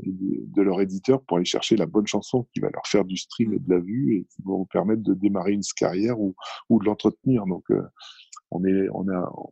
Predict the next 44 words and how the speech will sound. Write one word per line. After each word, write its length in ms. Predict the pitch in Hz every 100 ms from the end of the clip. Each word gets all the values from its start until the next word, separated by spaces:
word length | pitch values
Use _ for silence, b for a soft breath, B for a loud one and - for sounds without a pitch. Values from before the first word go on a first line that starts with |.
| -
on 160 | - 101
arrive 260 | 98 120 117
un 80 | 98
petit 160 | -
peu 80 | 123
à 40 |
ce 80 | 120
qu'on 260 | 107 95 92
avait 180 | 90 -
connu, 240 | - 107 95
je 100 | -
sais 60 |
même 160 | 87 -
plus 140 | -
à 40 | -
quelle 140 | -
époque, 160 | - -
j'étais 180 | - -
pas 100 | -
né, 160 | 139
mais 220 | 120 92 - B B - 90
on 140 | 85
allait 140 | 85
voir 260 | 87 98 87
justement 280 | - - 101
l'éditeur. « 500 | 95 85 87 123 120
Ah 60 | 123
bonjour, 320 | 131 127 160
j'ai 120 | -
une 120 | 104
petite 360 | - 110 - -
là, 80 | 98
elle 60 |
s'appelle 320 | - 98 101 107
Edith, 320 | 101 139 -
elle 80 | -
cherche 280 | 113 - 101
une 80 |
chanson 340 | - 107 - 131
pour 160 | -
son 140 | - 95
prochain 340 | - 107 104
récital, 580 | 92 90 90 - 139 135
euh, 120 | 101